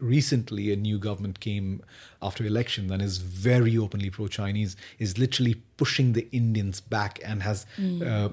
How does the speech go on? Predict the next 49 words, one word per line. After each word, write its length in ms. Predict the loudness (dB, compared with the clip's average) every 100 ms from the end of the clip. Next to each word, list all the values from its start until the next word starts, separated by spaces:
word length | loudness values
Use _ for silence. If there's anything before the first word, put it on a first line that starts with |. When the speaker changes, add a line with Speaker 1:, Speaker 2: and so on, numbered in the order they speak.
| -2
Speaker 1:
is 160 | 0 2
asking 320 | 2 2 0
for 160 | 2
Indian 260 | 4 4 4
soldiers 380 | 4 2 2 2
who 120 | 0
have 100 | 0
been 160 | -2 -2
positioned 500 | 0 0 0 -2 0
in 100 | 0
Maldives, 480 | -2 -4 -6 -6
uh, 140 | -8 -6
during 280 | -4 -4 -6
the 80 |
previous 640 | -6 -2 0 2 0 0 -8 -12 -18 -6
administration 680 | -2 0 0 0 -2 -2 -2
to 100 | -2
leave. 520 | 2 4 2 -4 -14 -6
And 160 | 0 2
that 200 | 2 0
is 80 | 0
a 60 |
big 420 | 0 4 4 4
shift 320 | -2 -2 -2 -2
for 160 | 0
India, 240 | 2 2 0
that 100 | -2
this 160 | 0
is, 220 | 0 -2 -8 -16 -10 -2
in 120 | 0
Sri 200 | 2 4
Lanka 260 | 4 4
we 120 | 2 0
saw 180 | -2
that 160 | -4 -4
happen, 320 | -6 -4 -2
in 180 | -2 0
Bangladesh 560 | 2 4 6 6 2 0
elections 400 | -2 0 -2 -2
are 80 |
coming 260 | -2 -4 -2
in 80 | -4
a 40 |
few 200 | -6 -8
weeks 380 | -8 -8 -10 -6
and 100 | -4
this 140 | -4
is 120 | -4 -6
happening. 360 | -6 -6 -6